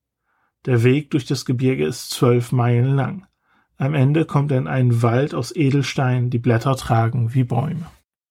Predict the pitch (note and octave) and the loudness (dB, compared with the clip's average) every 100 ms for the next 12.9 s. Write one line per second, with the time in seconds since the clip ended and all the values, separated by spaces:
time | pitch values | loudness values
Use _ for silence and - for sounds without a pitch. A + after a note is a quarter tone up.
0 | _ _ _ _ _ - C3 A#2+ C#3+ B2 | _ _ _ _ _ -2 0 2 2 2
1 | F3 F3+ F#3 E3+ - D#3+ E3+ C#3+ C#3+ C3 | 2 2 0 -4 0 2 2 0 0 2
2 | C3 B2 B2 A2+ B2 B2 B2+ - - C3 | 2 4 2 2 0 2 -2 -2 -2 0
3 | A#2+ A#2+ A#2+ A2+ - B2 A#2+ B2 - B2 | 2 0 -2 -2 -2 -2 0 -2 0 2
4 | A#2 - A#2+ A#2 A#2+ C3+ C3 A#2+ A2+ - | 2 2 0 2 2 4 2 2 -2 -4
5 | - _ - C#3+ F3 D#3 A#2+ C3+ A#2+ - | -14 _ -8 -6 -4 -6 -2 0 0 -2
6 | C#3+ A#2+ - B2 - C#3+ B2+ A#2 A#2 B2+ | -4 -4 -4 -8 -4 0 2 0 -2 -2
7 | A#2+ - - - - - - _ _ _ | -4 -6 -14 -18 -12 -12 -12 _ _ _
8 | _ _ _ _ _ _ _ _ _ _ | _ _ _ _ _ _ _ _ _ _
9 | - C3 B2 D3+ F3+ G3+ A3 G#3+ G3 E3+ | -8 -2 2 2 2 0 -2 -2 -4 -4
10 | D3 D#3 D#3+ D#3 - D3+ C#3+ C3 C3+ C3+ | -4 -4 -8 -10 -4 -2 0 -2 0 0
11 | C3 A#2+ A#2+ C3 C#3+ B2+ C3 C3 C3 A#2+ | 2 2 4 4 4 2 2 0 0 -2
12 | A#2+ - A#2+ - B2 D3+ A#2+ F3+ | -2 -2 -4 -4 -4 -2 -2 -4